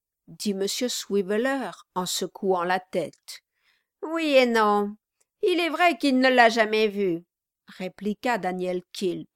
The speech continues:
Mais si nous les mettions en rapport, qui sait, Dick,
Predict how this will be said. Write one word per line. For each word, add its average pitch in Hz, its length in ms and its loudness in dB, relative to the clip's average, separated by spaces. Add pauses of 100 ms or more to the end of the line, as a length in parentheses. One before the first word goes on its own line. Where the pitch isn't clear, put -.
(600)
Mais 208 460 0
si 214 280 -4
nous 214 200 0
les 214 140 2
mettions 233 500 0
en 202 140 2
rapport, 247 880 2
qui 262 180 -2
sait, 269 580 2
Dick, 202 600 -2